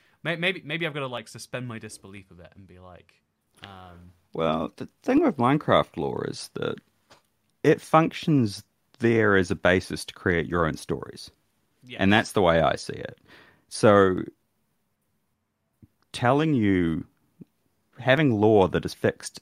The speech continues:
Speaker 2: in terms of telling you what the actual story is and its outcome and, and, like, putting things in there that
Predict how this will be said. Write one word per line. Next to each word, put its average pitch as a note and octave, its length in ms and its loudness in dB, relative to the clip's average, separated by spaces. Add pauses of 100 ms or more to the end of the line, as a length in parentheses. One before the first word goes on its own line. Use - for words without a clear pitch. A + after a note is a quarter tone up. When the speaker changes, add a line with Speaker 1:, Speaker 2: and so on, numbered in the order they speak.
Speaker 2:
in G#2 140 0
terms F#2+ 300 -2
of D#2 240 -6
telling G2+ 280 -2
you F2 80 -2
what F2 140 -4
the E2+ 160 -6
actual - 280 -14
story F#2 420 0
is - 360 -4 (100)
and F2+ 160 -2
its - 160 -6
outcome F#2+ 420 0
and, E2+ 160 -4 (320)
and, F2+ 240 -4 (1600)
like, F#2+ 220 -2 (1120)
putting D#3+ 260 0
things C3+ 320 0
in B2 140 2
there G#2 160 2
that E2 220 0